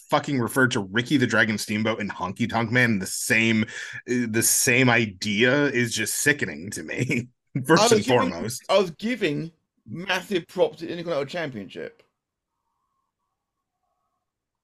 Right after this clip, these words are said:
Speaker 1: The I C title is a great stepping stone
Speaker 2: Yeah.
Speaker 1: championship.
Speaker 2: Which
Speaker 1: It is a
Speaker 2: and it was a misstep not giving Ricky Steamboat a, a world ti-, championship run. That's my
Speaker 1: Oh,
Speaker 2: point.
Speaker 1: agreed.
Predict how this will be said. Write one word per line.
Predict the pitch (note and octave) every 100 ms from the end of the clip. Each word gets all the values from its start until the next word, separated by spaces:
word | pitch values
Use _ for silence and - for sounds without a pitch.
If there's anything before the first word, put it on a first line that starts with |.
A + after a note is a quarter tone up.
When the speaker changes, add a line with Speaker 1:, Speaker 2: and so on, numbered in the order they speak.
| _ -
Speaker 1:
The | B2 C3+
I | B2 F3
C | - G3 F3
title | - C#3 C#3 C3 C3 B2 B2 -
is | B2 A#2+ A#2+ B2
a | A#2 A#2
great | A2 A2 G#2 G#2 B2+ G#3 - - - _ _ _ _
stepping | - - B2 A#2+ B2 A#2
stone | - - G#2 F2+ D2+ F#2+ G2+ _ _ _ _ _
Speaker 2:
Yeah. | - G2+
Speaker 1:
championship. | G#2 E2+ E2+ D#2 - _ -
Speaker 2:
Which | D3+
Speaker 1:
It | A#2
is | A#2+
a | A2+ G#2+ G2+ G2+ -
Speaker 2:
and | D3+
it | D3+
was |
a | D3+
misstep | C#3+ F#3 G3+ - C#3 B2+ C#3+
not | C3+ C#3+ C3+
giving | C#3 B2 B2+
Ricky | B2+ C3
Steamboat | B2 C3 A#2+ G2+ G#2+
a, | G#2+
a |
world | A2 A2+ G#2+
ti-, | A#2+ A2 -
championship | A#2+ G#2+ G2+ -
run. | F#2 E2 _ _ _
That's | A2+ G#2
my | G#2+
Speaker 1:
Oh, |
Speaker 2:
point. | C3+ A2+
Speaker 1:
agreed. | G#2 D3+ F2+